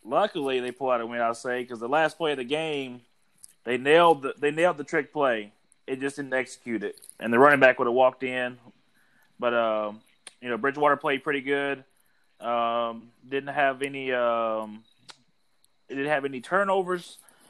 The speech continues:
He was twenty-two to twenty-eight for two hundred thirty-five yards.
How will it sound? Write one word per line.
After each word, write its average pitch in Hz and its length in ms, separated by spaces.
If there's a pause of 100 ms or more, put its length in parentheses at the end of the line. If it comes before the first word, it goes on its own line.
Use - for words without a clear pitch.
(220)
He 139 140
was 127 160
twenty-two 147 380
to 139 60
twenty-eight 143 520
for - 80
two 156 120
hundred 135 160
thirty-five 127 500
yards. 139 600